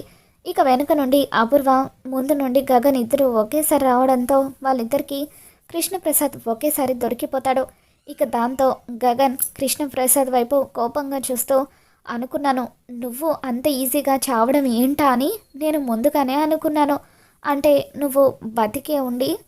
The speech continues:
చచ్చిపోయినట్టుగా నాటకం ఆడావన్నమాట" అని అంటూ ఉంటే, అప్పుడు అపూర్వ, "రే కేపీ, ఇప్పుడు నువ్వు బతికుండొచ్చు, కానీ ఎప్పటికైనా నీ చావు నా చేతుల్లోనే" అని చెప్పి, "కృష్ణప్రసాద్, అసలు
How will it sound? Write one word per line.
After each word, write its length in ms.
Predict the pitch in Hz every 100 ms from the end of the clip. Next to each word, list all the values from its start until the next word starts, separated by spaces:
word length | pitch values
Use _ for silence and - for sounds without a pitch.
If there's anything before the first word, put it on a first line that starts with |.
| _
చచ్చిపోయినట్టుగా 760 | - 277 381 349 302 262 269 302
నాటకం 440 | 359 320 320 339 302
ఆడావన్నమాట" 640 | 285 285 277 262 269 247 269
అని 220 | 277 285 254
అంటూ 260 | 220 233 262
ఉంటే, 260 | 254 269 277 _ _ _ -
అప్పుడు 320 | 269 269 262 - -
అపూర్వ, 380 | 233 277 285 262 254 - - _ _ _ _ _ _ _ _
"రే 140 | 254 269
కేపీ, 380 | 269 240 240 262 254 _
ఇప్పుడు 240 | 262 - 330
నువ్వు 220 | 262 269
బతికుండొచ్చు, 640 | 240 226 - 269 262 247 262 -
కానీ 240 | - 247 247 247
ఎప్పటికైనా 500 | 208 269 254 240 262 254 _
నీ 100 | 262 269
చావు 320 | 262 226 269 262 -
నా 100 | 233 240
చేతుల్లోనే" 540 | - 285 262 254 247 247
అని 140 | 254 269
చెప్పి, 260 | 240 254 254 269 _ _ _ _ _ _ _ _ _
"కృష్ణప్రసాద్, 760 | - 247 - 254 254 262 262 262 _ _ _ _ _ _ _ _ _ _ _ 254
అసలు 360 | 247 269 247